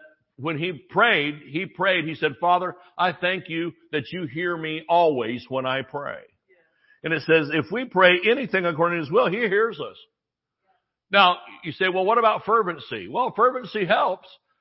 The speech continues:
but you're not gonna pray every prayer at the peak of fervency. Y-, y-, it's just not gonna happen. But, or, or,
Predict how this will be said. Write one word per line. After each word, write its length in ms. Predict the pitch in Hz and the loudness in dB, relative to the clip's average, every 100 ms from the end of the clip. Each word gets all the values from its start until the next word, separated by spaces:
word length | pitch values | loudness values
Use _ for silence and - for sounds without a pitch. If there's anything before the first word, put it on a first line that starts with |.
| _ _ 127 | _ _ -4
but 260 | 175 180 - - _ _ 156 165 | 2 2 0 -20 _ _ -20 -12
you're 140 | 190 247 | -4 -2
not 160 | - | 0
gonna 140 | 285 196 | -2 -4
pray 400 | - 233 254 202 | 0 2 2 2
every 440 | 208 202 175 165 | 0 0 0 -2
prayer 640 | - 214 233 156 143 147 - _ - | -2 -2 2 2 2 0 -6 _ -2
at 180 | 160 - | -2 -2
the 100 | 151 | -6
peak 340 | - 208 - | -6 -8 -6
of 140 | 165 - | -8 -2
fervency. 580 | 196 156 113 - - - _ _ _ _ _ _ | -2 -2 -6 -10 -20 -20 _ _ _ _ _ _
Y-, 80 | 127 135 | -20 -12
y-, 300 | 131 - 131 | -12 -14 -16
it's 300 | 147 143 147 | -12 -10 -8
just 200 | - 190 | -8 -4
not 140 | 196 175 | -4 -4
gonna 160 | 139 | -6
happen. 400 | 120 143 139 90 80 _ _ _ _ - | -4 -2 -4 -8 -20 _ _ _ _ 0
But, 180 | 160 156 - _ | 0 -2 -12 _
or, 200 | 135 131 | -6 -2
or, 340 | 135 135 135 | 0 2 0